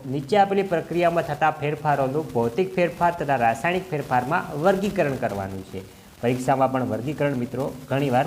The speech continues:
પૂછાય છે. જોઈએ ભૌતિક ફેરફાર, તો પાણીમાં સાંકર કે ખાંડનું ઓગળવું એ ભૌતિક છે. મીણનું પીગળવું,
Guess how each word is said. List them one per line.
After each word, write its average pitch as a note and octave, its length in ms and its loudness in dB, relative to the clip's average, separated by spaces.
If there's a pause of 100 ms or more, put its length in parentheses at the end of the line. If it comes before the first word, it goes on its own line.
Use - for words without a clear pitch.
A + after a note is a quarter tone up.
(100)
પૂછાય F3+ 320 2
છે. G2 200 -10 (560)
જોઈએ F3 120 4
ભૌતિક B2 480 2
ફેરફાર, C#3 380 2 (500)
તો E3+ 60 -2
પાણીમાં F3+ 640 2
સાંકર D3+ 480 0
કે G3 160 -2
ખાંડનું D3+ 640 0
ઓગળવું D#3 500 0 (280)
એ A2+ 60 -2
ભૌતિક A2+ 360 -2
છે. - 220 -12 (640)
મીણનું F#3 420 4
પીગળવું, F3 580 0